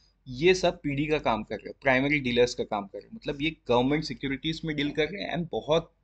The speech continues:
बड़े ट्रांजैक्शन से डील करते हैं। सीसीआईएल being the clearing house in between, you know, in between the transaction, isma ने इनको डीरिकॉग्नाइज कर दिया। अब इनको डीरिकॉग्नाइज करने के पीछे भी वजह क्या है? isma ने ये बोला था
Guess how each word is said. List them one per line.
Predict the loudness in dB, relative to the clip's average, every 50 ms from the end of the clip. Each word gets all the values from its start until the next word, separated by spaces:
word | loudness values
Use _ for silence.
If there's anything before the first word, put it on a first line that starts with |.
| _ _ _
बड़े | 2 2 4 2
ट्रांजैक्शन | 2 0 0 0 2 2 0 0 0 -4 -6 -4
से | -4 -4 -4
डील | -2 -4 -4 -6
करते | -10 -16 -20 _ -20 -20
हैं। | -20 _ _ _ _ _ _ _ _ _ _ _ _ -8
सीसीआईएल | -4 -2 -2 0 4 4 6 6 6 4 0 -4 -6 -4 -2
being | 0 0 0 -2
the | -4 -4 0
clearing | 4 6 6 6 6 2 2 4
house | 4 4 4 0 -4 -6 -4 -4
in | -4 -2 -4 -6
between, | -8 -6 -4 -4 -2 -2 -2 -4 -6 -8 _ _ _ _ _ _ _ _ _ _ _ _ _ _ _ _ _ -8
you | -8
know, | -8 -8 -10 -14 -16 -18 _ _ -2
in | -2 -2 0 -2
between | -4 -4 -2 -2 0 0 0 0 -2
the | -2 -2 -2 -2 -2 -4 -2 -2
transaction, | 0 0 4 4 4 4 4 0 0 0 -2 -4 -6 -12 _ _ _ _ _ _ _ _ _ -6
isma | -6 -4 -2 0 0 2 2
ने | 0 -2 -2 -2
इनको | -2 -2 0 0 0 0
डीरिकॉग्नाइज | 2 2 2 2 2 2 2 0 0 0 -2 -2 -4 -6
कर | -8 -10 -12
दिया। | -12 -12 -10 -6 -2
अब | -2 -2 -4 -4 _ -2
इनको | -2 0 0 0
डीरिकॉग्नाइज | 0 0 -2 -2 -2 -2 -2 0 -2 -2 0
करने | 0 0 0 0 -2 -4
के | -6
पीछे | -6 -6 -4 -2 -2 -2
भी | -2 -2 0
वजह | 0 0 4 4 4 4
क्या | 4 2 2
है? | 2 0 -4 -6 -6 -6
isma | -8 -6 -2 0 0 0
ने | 0 0
ये | 0 0 0 0
बोला | 2 2 2 4 4 4
था | 2 2 0